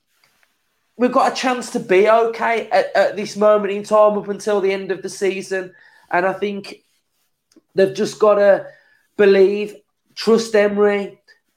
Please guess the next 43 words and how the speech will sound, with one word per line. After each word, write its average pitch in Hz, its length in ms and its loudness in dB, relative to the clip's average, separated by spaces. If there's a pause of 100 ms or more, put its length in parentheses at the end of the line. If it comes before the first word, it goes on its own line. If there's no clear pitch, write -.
(120)
trust - 360 -2
Emery's 208 400 0
plan, 190 460 -2 (300)
do 220 220 2
what - 160 2
Emery 214 420 0
wants 208 420 0
them 208 220 -6
to 208 160 -6
do. 147 380 0
And 196 180 -4
like 220 280 0
we 233 80 -8
saw 208 320 2
against 190 380 -6
Spurs, 151 580 -2 (240)
United, 165 840 0 (200)
Brighton, 160 640 0 (300)
you 160 120 -4
follow 233 460 4
the 208 80 2
plan, 165 460 -2 (220)
you 170 160 2
execute 208 600 -6
the - 80 -8
plan, 151 460 -2 (260)
you 139 160 -2
re-, 156 220 0
you'll, 165 420 0
you'll 170 200 0
be 202 160 2
on 208 160 2
the 196 100 -4
end 180 220 -4
of 156 160 -6
more 220 380 2
good 214 220 -4
results 156 500 -2
than 165 160 -10
you 165 100 0
will 160 200 0
bad 151 280 -2
ones. 165 440 -8